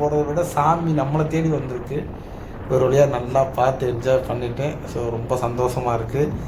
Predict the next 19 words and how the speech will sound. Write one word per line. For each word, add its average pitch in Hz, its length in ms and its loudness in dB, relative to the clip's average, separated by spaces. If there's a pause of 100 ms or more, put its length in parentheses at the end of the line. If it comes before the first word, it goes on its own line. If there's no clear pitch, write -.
(320)
சித்திரை 165 340 4
திருவிழா 165 260 6
முடிஞ்சதுக்கப்புறம் 151 760 2
என்னோட 139 480 2
டிராவல் 143 380 4
வீடியோலாம் 135 420 -2
கொஞ்சம் 120 300 -4
மாறும். 135 380 0 (160)
அஹ், 123 260 -4
இப்போ 120 280 -4
வெயிலா 151 300 6
இருக்கறனால 139 440 -2 (420)
மதுரையை 190 460 4
மட்டுமே 175 440 0
நான் 143 200 2
கவர் 135 280 0
பண்ணி 127 200 -6
எடுக்க 123 400 0
ஆரம்பிக்கிறேன். 123 480 -4